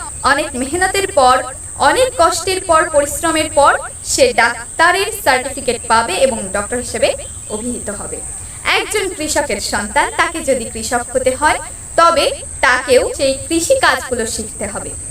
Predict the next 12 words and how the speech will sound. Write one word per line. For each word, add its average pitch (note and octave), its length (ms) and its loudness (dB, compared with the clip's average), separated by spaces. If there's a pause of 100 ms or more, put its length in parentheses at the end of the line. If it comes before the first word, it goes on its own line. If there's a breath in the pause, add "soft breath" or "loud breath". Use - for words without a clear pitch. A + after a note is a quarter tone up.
(160)
লাঙল A#3+ 500 2
চাষ C#4+ 300 0
শিখতে C#4 280 -2
হবে, B3 540 4 (100)
হাল F4 240 4 (100)
চাষ G4+ 200 -2
শিখতে F4 320 -4
হবে। D4+ 360 2 (260 loud breath)
সব E4 280 4 (120)
কিছু F4+ 240 -2
শেখার D#4+ 400 0 (140)
পর D4 320 6